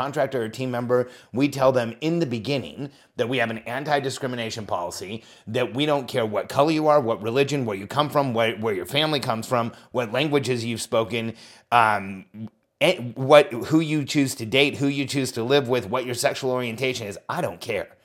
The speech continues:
We hire talent, and talent comes in crazy diversity, so we share our anti-discrimination policy. And then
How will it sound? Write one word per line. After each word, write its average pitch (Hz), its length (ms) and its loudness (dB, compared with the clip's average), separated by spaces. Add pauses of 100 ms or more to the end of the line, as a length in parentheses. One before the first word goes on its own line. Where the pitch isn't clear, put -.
(260)
We 131 100 0
hire 139 300 4
talent, 127 500 -2
and 101 140 -4
talent 123 320 -4
comes 113 260 -2
in 101 240 -8
crazy 127 540 0
diversity, 110 560 -2
so 127 160 -4
we 113 180 -2
share 127 300 0
our 123 80 0
anti-discrimination 120 960 -6
policy. 82 480 -6 (380)
And 123 200 2
then 120 300 0